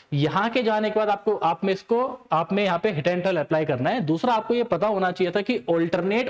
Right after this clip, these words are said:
odd numbers को हम let कैसे करते हैं। That's it, that is the only concept in this question। उसके बाद आप इसमें आसानी से approach कर सकते थे। नेक्स्ट क्वेश्चन देखो बेटा, क्वेश्चन नंबर वन थर्टी एट एपीजी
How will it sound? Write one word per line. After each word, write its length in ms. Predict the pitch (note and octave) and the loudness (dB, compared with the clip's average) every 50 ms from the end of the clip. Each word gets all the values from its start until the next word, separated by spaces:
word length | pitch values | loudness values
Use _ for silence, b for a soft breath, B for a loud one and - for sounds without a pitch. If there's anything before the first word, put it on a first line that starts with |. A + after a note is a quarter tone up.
| - F3+ | -2 0
odd 140 | F3+ G3+ F#3+ | 0 0 0
numbers 420 | F#3+ F3+ E3+ E3+ E3 E3 - - | 0 0 0 0 0 -2 -2 -2
को 80 | - A#3 | -2 0
हम 80 | G#3 | 0
let 260 | C#3+ C3+ D3 D#3 - | 0 0 0 -2 -2
कैसे 260 | - D#3+ C#3 - C#3 A#2 | -2 -2 -2 -2 -2 -2
करते 280 | A#2+ A2 - - D#3+ | -2 -4 -4 -2 0
हैं। 180 | G#3 C4 C4 B B B B B B B - | 0 0 -2 B B B B B B B -2
That's 280 | C#3 C3+ B2+ - - A#2+ | -2 0 -2 -2 -2 -4
it, 140 | G#2+ - - b b b b b - | -4 -4 -6 b b b b b -2
that 180 | G3+ G3+ B3 B3 | 0 0 0 0
is 120 | A3+ G#3+ | 0 0
the 120 | B3 F#3+ F3 | 0 0 0
only 180 | F#3 G3+ A#3 A3 A3 | 0 0 0 0 0
concept 360 | F#3+ F3 F3+ - F3+ F3+ F#3 | -2 0 0 -2 -2 0 0
in 100 | E3 D#3 | 0 0
this 180 | D3+ C#3+ - B2 | -2 -2 -2 -4
question। 320 | A#2+ - - - C#4 D#4 | -4 -2 -2 -2 -2 0
उसके 220 | B3 - - A3 | -2 -2 -2 0
बाद 200 | G3 F#3 F#3 F#3 | 0 2 2 2
आप 120 | F#3+ F#3 F3+ | 0 0 -2
इसमें 220 | F3+ - G#3 F#3+ | -2 -2 0 0
आसानी 340 | E3+ D#3+ - G#3 G#3+ A3 A3+ | 0 0 0 0 0 0 0
से 120 | - G3+ | -2 -2
approach 300 | E3+ - - D3+ D3 - | -2 -2 -2 -2 -2 -2
कर 120 | - B2+ A2+ | -2 -4 -4
सकते 300 | - D3+ A#2 - B2+ B2 | -4 -6 -6 -6 -4 -2
थे। 180 | D3 E3+ A#3+ - - - _ _ _ b b b b b b _ _ _ _ _ _ _ _ _ _ _ _ _ _ _ - | -2 -2 -2 -2 -6 -10 _ _ _ b b b b b b _ _ _ _ _ _ _ _ _ _ _ _ _ _ _ -2
नेक्स्ट 280 | D#3+ G#3+ B3 B3 - A#3+ | -2 -2 -2 -2 -2 -2
क्वेश्चन 300 | B3 A#3+ - B3 A3+ A3 | -2 0 0 0 0 0
देखो 180 | G#3+ G#3 A3 | 0 0 0
बेटा, 220 | G3 G3+ F#3+ G#3 G#3 | 0 0 0 0 0
क्वेश्चन 300 | - F#3 F3+ - G3+ G3 | 0 -2 0 0 0 0
नंबर 180 | F#3+ F#3+ F#3+ | 2 2 2
वन 180 | C#3 D3 F3 F#3+ | 2 0 0 0
थर्टी 340 | F#3 F#3+ E3 - F#3+ F#3 F3+ | 0 -2 -2 0 0 0 0
एट 220 | F#3+ F#3 - - | 0 0 0 -2
एपीजी 420 | D3+ D3+ F3 G3+ G3 E3+ F#3+ - | -2 0 0 0 -2 -2 -4 -6